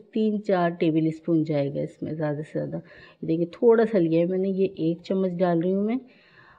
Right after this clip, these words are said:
अब मैं इसको, दो चम्मच मैंने डाले हैं। अब हाथ से मैं check करूँगी मुझे कितना चाहिए। बहुत ज़्यादा आप tightly हाथ करके मत करिएगा इसको,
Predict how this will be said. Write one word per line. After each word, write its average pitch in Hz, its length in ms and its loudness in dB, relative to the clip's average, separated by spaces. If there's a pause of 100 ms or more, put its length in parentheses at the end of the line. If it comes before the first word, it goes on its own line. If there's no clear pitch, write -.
(120)
अब 185 140 -4
मैं 202 220 0 (100)
इसको, 208 680 4
दो 202 420 6
चम्मच 190 380 2
मैंने 175 220 4
डाले 156 320 2
हैं। 240 240 0
अब 190 220 -4 (160)
हाथ 180 320 -2
से 202 120 -2
मैं 190 160 0 (640)
check 190 260 4
करूँगी 180 380 4
मुझे 196 240 0
कितना 185 500 0
चाहिए। 156 480 0
बहुत 196 340 4
ज़्यादा 175 360 2
आप 202 180 -4
tightly 170 420 0
हाथ 180 260 0
करके 175 260 0
मत 165 240 0
करिएगा 175 400 0
इसको, 208 340 -2